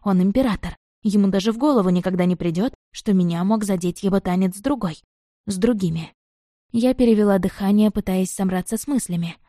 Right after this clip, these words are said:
Стоит выбросить из головы эти нелепые и неуместные претензии. Но кое-что всё же останется. Вероятно, полагая так,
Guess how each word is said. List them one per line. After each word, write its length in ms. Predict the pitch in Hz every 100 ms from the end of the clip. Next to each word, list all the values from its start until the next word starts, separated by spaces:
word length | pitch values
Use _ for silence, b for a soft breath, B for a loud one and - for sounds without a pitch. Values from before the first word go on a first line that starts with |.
| _ _
Стоит 400 | - - 190 190
выбросить 440 | 240 185 175 175 185
из 80 |
головы 360 | 175 180 180 208
эти 140 | 254
нелепые 500 | 196 180 170 185 220
и 20 | 190
неуместные 540 | 185 185 185 - 208
претензии. 560 | 269 285 190 165 170 - _ _ -
Но 180 | 202 190
кое-что 640 | - 180 170 - 180 185 - _
всё 280 | - - 170
же 100 | 175
останется. 580 | 196 - 220 175 - 170 - _ _ _ _ _
Вероятно, 640 | 233 226 208 208 208 214 196
полагая 440 | 208 208 254 233
так, 180 | 190